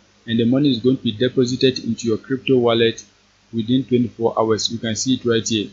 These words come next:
Apart from watching videos and listening to music, you can also refer others and then earn money on this website. So when you click on referral, what you have to do is that you have to refer your friends. You can see this is your referral link. Once you refer your friends,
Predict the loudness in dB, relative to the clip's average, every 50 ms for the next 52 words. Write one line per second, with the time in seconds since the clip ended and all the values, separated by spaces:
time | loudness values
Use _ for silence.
0 | -8 _ -4 -2 0 0 0 2 2 2 2 2 4 4 4 4 2 0 -4 -4
1 | -2 -4 -2 0 2 2 4 4 2 2 0 -2 -4 -4 -2 2 2 2 2 2
2 | 0 -2 -4 -2 -2 0 2 4 6 6 6 4 2 2 0 -2 -6 _ _ _
3 | _ _ _ -10 -8 -6 -4 -2 -2 -2 -2 0 0 2 2 2 2 0 -2 -2
4 | 0 0 2 2 2 2 2 4 2 0 0 -2 -4 -4 -2 0 0 0 -2 -4
5 | -4 -2 0 2 2 4 4 4 2 2 0 -2 -4 -2 -2 -2 -2 0 -2 -2
6 | -2 -2 0 -2 -2 -2 -2 -4 -4 -2 -2 -4 -4 -4 -4 -4 -2 -2 -2 -4
7 | -4 -6 -10 _ _ _ _ _ _ -8 -8 -8 -6 _ 2 4 4 4 4 4
8 | 4 4 2 2 0 -2 -6 -6 -8 -10 -8 -6 -6 -6 -2 0 0 -2 0 0
9 | -2 -2 -2 -2 -4 -4 -4 -2 -4 -4 -2 0 0 2 2 0 -2 -2 -2 -2
10 | -2 0 -2 -4 -6 -12 _ _ _ _ _ _ _ -10 -4 0 0 0 0 -2
11 | -4 -4 -4 -4 -2 -2 0 0 2 2 2 0 0 0 2 2 4 4 4 4
12 | 2 2 0 -2 0 2 2 4 2 2 0 0 0 0 0 0 0 2 4 2
13 | 2 0 0 0 0 2 2 2 0 -2 -6 -12